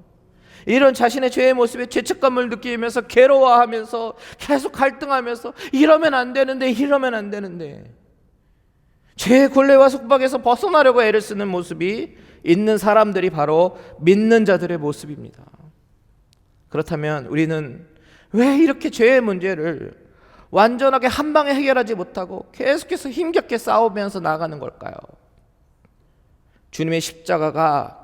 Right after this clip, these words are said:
완전하지 않고 완벽하지 않아서입니까? 아니면 우리의 죄가 완전히 해결되지 않고 구원을 얻지 못했는데도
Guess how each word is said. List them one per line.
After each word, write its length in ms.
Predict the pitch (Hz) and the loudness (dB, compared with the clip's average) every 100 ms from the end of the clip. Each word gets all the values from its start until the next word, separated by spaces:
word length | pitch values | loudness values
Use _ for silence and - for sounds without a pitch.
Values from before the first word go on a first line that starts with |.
| _ _ _ _ _ _ - | _ _ _ _ _ _ -6
완전하지 540 | 160 208 226 226 214 | 0 4 6 6 6
않고 260 | 202 190 202 | 2 0 0
완벽하지 560 | 170 180 226 214 196 | 2 4 2 2 -2
않아서입니까? 880 | 185 156 185 196 170 165 151 156 233 - _ _ _ _ _ _ _ _ _ _ _ _ | 0 -2 -2 -6 -8 -10 -8 -6 -8 -14 _ _ _ _ _ _ _ _ _ _ _ _
아니면 380 | - 165 160 156 | -4 -2 -2 -2
우리의 340 | 143 160 156 | -2 0 0
죄가 320 | 156 147 151 | -2 -4 -2
완전히 560 | 143 143 165 190 190 185 | 0 0 -2 -2 -2 -2
해결되지 460 | 190 208 190 180 170 | 0 0 0 0 -2
않고 320 | 147 147 170 | -4 -4 -8
구원을 320 | - 156 165 | -4 -2 0
얻지 200 | 156 139 | -2 -2
못했는데도 640 | 139 127 151 165 156 143 147 | -6 -8 -6 -4 -4 -4 -6